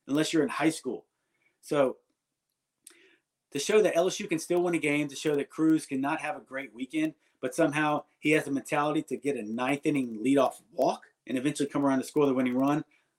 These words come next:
I'll take it. So that's what I mean by saying L S U didn't play good, but they found a way to win. So that's one of the things I learned about the Tigers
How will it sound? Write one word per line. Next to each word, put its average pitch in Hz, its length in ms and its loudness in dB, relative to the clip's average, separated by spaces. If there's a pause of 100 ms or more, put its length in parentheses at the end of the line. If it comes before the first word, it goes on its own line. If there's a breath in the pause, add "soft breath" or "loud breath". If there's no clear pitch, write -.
I'll 127 140 0
take - 320 0
it. - 140 -10 (140)
So - 120 -4
that's 180 220 2
what 226 100 4
I 185 60 4
mean 165 200 6
by 139 120 2
saying 139 340 -2
L 147 120 0
S - 120 -4
U 165 180 -2
didn't 147 260 -2
play 131 340 -2
good, 131 340 0 (260)
but 170 120 -8
they 131 80 -2
found 143 320 0
a 135 60 0
way 127 240 2
to - 140 -8
win. 110 300 -6 (280)
So - 140 -6
that's 156 200 -2
one 165 140 8
of 160 60 6
the 156 60 4
things 156 340 4
I 131 60 -2
learned 131 320 2
about 120 280 -2
the 123 60 -6
Tigers 113 580 -4